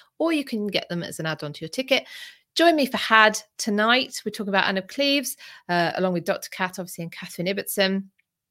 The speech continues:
Um, if you want book club, that's in Patreon as well, and I'll see you Sunday night. And, uh, if you're interested in a bit of Sex in Tudor England, then check that out on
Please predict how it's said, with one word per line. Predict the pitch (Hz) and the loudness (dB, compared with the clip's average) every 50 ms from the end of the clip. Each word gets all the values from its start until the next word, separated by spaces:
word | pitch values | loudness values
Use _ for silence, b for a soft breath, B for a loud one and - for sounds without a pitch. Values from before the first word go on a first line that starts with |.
| _ _ _ _ _ - - _ _ - | _ _ _ _ _ -10 -10 _ _ 4
Um, | 196 190 185 185 180 180 - _ - | 6 6 6 6 4 2 -4 _ 2
if | 208 208 202 202 190 196 - - 214 | 4 4 4 4 2 -2 -6 -8 -4
you | 208 202 196 196 190 | -2 0 0 0 0
want | 226 269 285 - - | 2 2 0 0 0
book | 202 - - | -6 -6 -6
club, | - 202 185 180 185 _ B B B B B | -4 -4 -4 -4 -4 _ B B B B B
that's | - 175 - - - | -6 -6 -4 -6 -8
in | 202 185 180 | -8 -8 -8
Patreon | 180 - 185 185 185 - - 180 175 170 | -4 -2 -4 -4 -4 -4 -8 -6 -6 -6
as | 165 - - | -6 -4 -2
well, | 202 208 214 | 0 0 0
and | 196 175 | 0 -2
I'll | 165 | -4
see | 180 - - 180 | -4 -4 -4 -4
you | 170 170 | -2 -4
Sunday | 170 - 185 175 170 165 165 165 | -4 -4 -6 -6 -4 -4 -4 -4
night. | 165 180 190 190 - - - B B B B B B B | -2 -2 -2 -2 -4 -6 -14 B B B B B B B
And, | - 208 214 220 226 226 226 233 | -6 -4 -2 -2 -2 -2 0 0
uh, | 226 220 226 226 226 - | 2 4 4 2 2 0
if | - 226 - | -8 -6 -4
you're | 226 - | -4 -4
interested | 262 262 262 240 - - 214 | -4 -4 -6 -6 -4 -4 -2
in | 220 | -2
a | 214 | -2
bit | - 220 - | -4 -4 -6
of | 196 - | -6 -8
Sex | - - 247 - - - - | -8 -6 -6 -6 -8 -6 -6
in | 220 208 202 | -6 -4 -4
Tudor | - - - 226 214 202 - - | -4 -4 -2 -2 -2 -2 -2 -2
England, | 233 240 226 202 180 165 165 180 208 226 240 - - b b b b b b b - | -2 -2 -2 -2 -2 -2 -2 -2 -2 -4 -6 -8 -10 b b b b b b b 0
then | 208 202 202 196 202 202 202 202 202 - _ | 2 2 4 4 4 2 2 0 -2 -4 _
check | - - - 214 - - - | -10 -6 -4 -6 -6 -6 -4
that | 196 185 180 | -2 0 0
out | 180 180 180 180 - - - _ - | 2 2 0 -2 -4 -10 -16 _ -8
on | 190 180 180 185 185 185 180 | -6 -4 -2 -2 -2 -4 -6